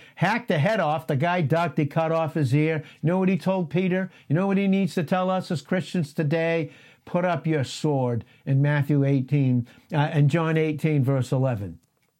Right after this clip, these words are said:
This is the reason that I came. You don't do it by a battle. You don't do it that way. These Christians, my God, people that I've known for years,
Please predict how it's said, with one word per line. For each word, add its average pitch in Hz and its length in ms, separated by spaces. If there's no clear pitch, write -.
This 151 220
is 143 160
the 143 120
reason 170 560
that 151 140
I 139 180
came. 135 380
You 135 140
don't 165 420
do 175 300
it 135 140
by 143 200
a 131 120
battle. 139 720
You 139 140
don't 175 280
do 180 280
it 156 160
that 127 300
way. 113 540
These 131 260
Christians, 110 800
my 143 200
God, 123 760
people 156 320
that 147 160
I've 135 180
known 143 320
for 135 200
years, 127 920